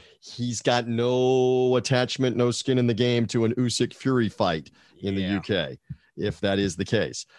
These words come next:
Speaker 1: Um, fair enough. Fair enough on that. Let's get into,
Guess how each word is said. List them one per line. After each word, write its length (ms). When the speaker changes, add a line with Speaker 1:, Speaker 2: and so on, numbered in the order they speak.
Speaker 1:
Um, 760
fair 500
enough. 400
Fair 360
enough 420
on 240
that. 320
Let's 260
get 340
into, 720